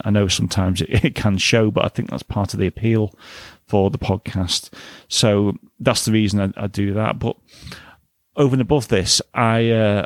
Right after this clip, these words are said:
I'm also a business mentor as well for the Growth Hub in Greater Manchester. And one of the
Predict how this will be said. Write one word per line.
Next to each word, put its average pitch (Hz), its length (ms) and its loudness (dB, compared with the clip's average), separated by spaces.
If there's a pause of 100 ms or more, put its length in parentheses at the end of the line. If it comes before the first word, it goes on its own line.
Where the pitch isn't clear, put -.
(140)
I'm 110 340 -2
also 117 220 2
a 104 40 4
business 117 380 2
mentor 98 480 0
as 98 140 -2
well 107 240 2
for - 180 -4
the 98 100 0
Growth 101 360 0
Hub 98 160 -2
in 95 80 0
Greater 95 300 -2
Manchester. 95 680 -4
And 107 260 2 (1600)
one 160 500 0
of 170 160 2
the 160 460 0